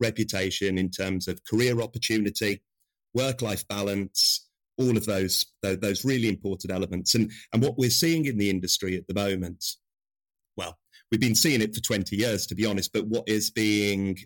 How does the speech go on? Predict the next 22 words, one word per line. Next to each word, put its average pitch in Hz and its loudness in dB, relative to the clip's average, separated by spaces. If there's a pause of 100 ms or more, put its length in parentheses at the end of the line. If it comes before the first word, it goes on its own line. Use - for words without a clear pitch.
(100)
um, 92 -4 (380)
uh, 92 -10 (880)
uh, 95 -8 (360)
uh, - -16
what, - -8
what, 104 -8
it, 95 -4 (360)
it's 123 2
certainly 147 2
getting 113 0
worse, 104 0
is, 92 -4
is 110 0
our 110 0
ability 107 -2
to - -8
be 113 -2
able 98 -2
to 98 -4
attract - -4 (160)
and 98 0
retain 92 -2